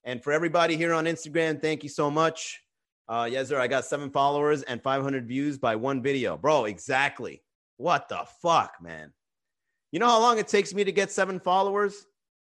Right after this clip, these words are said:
Seven days. <laughs> 'Cause I get follows and unfollows. And then at the end, it's like, "Oh, but you know, on average, you got seven followers." Look, I got seven viewers right now. That's my point. Like, they give you, like, an even number. It's like, "Just give 'em seven. That'll shut 'em up.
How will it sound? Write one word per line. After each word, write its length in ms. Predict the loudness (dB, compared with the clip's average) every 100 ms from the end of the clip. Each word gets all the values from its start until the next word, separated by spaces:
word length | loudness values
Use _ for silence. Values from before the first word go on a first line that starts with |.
| _
Seven 380 | -2 -2 0 0
days. 520 | 0 0 -4 -12 -20 _ _ _ _ -8
<laughs> 320 | -4 -2 -2
'Cause 140 | 0 0
I 100 | 2
get 140 | 0
follows 500 | 0 2 2 2 0
and 100 | 0
unfollows. 640 | -2 0 2 2 2 -4
And 100 | -6
then 100 | -4
at 160 | -2 -4
the 200 | -2 0
end, 180 | 0 -4
it's 100 | -4
like, 220 | -4 -6 -12 _ _
"Oh, 220 | 2 4
but 100 | 4
you 80 | 2
know, 120 | 2
on 160 | 2 2
average, 340 | 0 0 -2
you 60 | -2
got 200 | 0 0
seven 300 | -2 -4 -4
followers." 500 | -6 -4 -4 -8 -8 -2
Look, 120 | 0
I 80 | 2
got 160 | 0
seven 280 | 0 -2 -2
viewers 280 | -2 -2 -2
right 160 | -2
now. 280 | -2 -6 -8 _
That's 160 | -8 -6
my 100 | -6
point. 280 | -4 -4 -4
Like, 160 | -4
they 80 | -4
give 200 | -4 -4
you, 100 | 0
like, 120 | 0
an 100 | 0
even 240 | -2 -4 -4
number. 200 | -4 -4
It's 80 |
like, 100 | -4
"Just 160 | -6 0
give 120 | 0
'em 60 | 0
seven. 380 | 0 2 2 0
That'll 180 | -2
shut 280 | -2 0 0
'em 100 | 0
up. 180 | -2